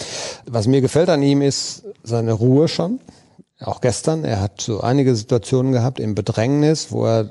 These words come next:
tatsächlich sich spielerisch befreit hat. Das hat er gut gemacht und das ist eine gute Stärke von ihm. Er hat eine gute Ausbildung halt genossen, äh,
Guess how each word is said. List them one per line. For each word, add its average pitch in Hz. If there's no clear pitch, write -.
tatsächlich 117
sich 104
spielerisch 127
befreit 120
hat. -
Das -
hat 139
er 110
gut 120
gemacht 120
und 98
das 107
ist 123
eine 123
gute 127
Stärke 131
von 127
ihm. 123
Er 110
hat 104
eine 113
gute 117
Ausbildung 120
halt 113
genossen, 123
äh, -